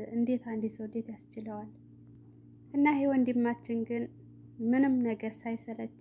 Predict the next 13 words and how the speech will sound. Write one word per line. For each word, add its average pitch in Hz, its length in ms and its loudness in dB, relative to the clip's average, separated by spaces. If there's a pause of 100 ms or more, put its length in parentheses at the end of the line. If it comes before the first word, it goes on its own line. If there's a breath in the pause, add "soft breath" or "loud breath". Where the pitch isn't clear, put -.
በቃ 220 260 -12 (120)
ምንም 240 300 2
ነገር 220 300 -4
ሳይሰለች 226 580 -12 (120)
ጥግ 247 220 -6 (120)
ድረስ 226 360 -8
እየሄደ 226 420 -4 (800 loud breath)
የእህቶችን፣ 247 800 -2 (160)
የእናቶችን 233 760 -2
እንዲሁም 226 380 -4
የአባቶችን 226 760 -6
እንባ 220 220 -4 (140)
እያበሰ 220 520 -6